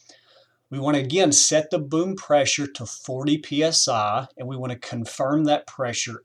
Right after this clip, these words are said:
at the nozzle, uh, using that assembly I mentioned earlier. So not, not on the pressure transducer up the system. Use a stopwatch in a container, measuring in ounces or, uh, milliliters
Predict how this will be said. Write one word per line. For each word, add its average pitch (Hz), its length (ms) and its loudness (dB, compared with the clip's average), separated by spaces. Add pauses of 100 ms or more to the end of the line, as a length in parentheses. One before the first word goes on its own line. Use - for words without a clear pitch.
at 113 220 -4
the 131 80 -6
nozzle, 127 880 -2 (640)
uh, 110 340 2 (580)
using 135 520 0
that 113 240 0 (520)
assembly 131 520 2
I 117 40 0
mentioned 113 360 -6
earlier. 117 340 -4
So 117 160 -8
not, 123 320 -2
not 131 220 0
on 143 100 6
the 147 80 4
pressure 139 380 -2
transducer 113 800 -8 (100)
up 120 220 -8
the 110 60 -6
system. 117 480 0 (920)
Use 143 220 0
a 160 80 4
stopwatch 160 840 4
in 160 80 0
a 160 60 -2
container, 147 640 -6 (140)
measuring 135 600 -2
in 110 220 -6
ounces 143 680 0
or, 120 540 -4
uh, 110 240 0
milliliters 127 840 -2